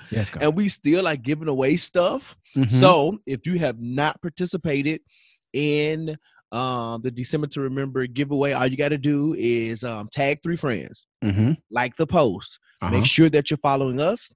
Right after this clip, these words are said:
Speaker 1: Yep.
Speaker 2: And you have the ability to tag three more friends every single day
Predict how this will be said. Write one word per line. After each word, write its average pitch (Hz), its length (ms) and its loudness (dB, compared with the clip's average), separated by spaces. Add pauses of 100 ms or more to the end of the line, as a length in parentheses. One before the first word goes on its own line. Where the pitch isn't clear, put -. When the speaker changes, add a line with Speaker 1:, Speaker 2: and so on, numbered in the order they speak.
(320)
Speaker 1:
Yep. 147 140 2 (260)
Speaker 2:
And 131 100 -6
you 135 120 4
have 131 140 0
the 123 100 2
ability 135 500 0
to 120 320 -6
tag 139 440 -6
three 143 120 -4
more 156 200 -4
friends 127 480 -6 (120)
every 185 380 -6
single 180 420 -6
day 160 520 -4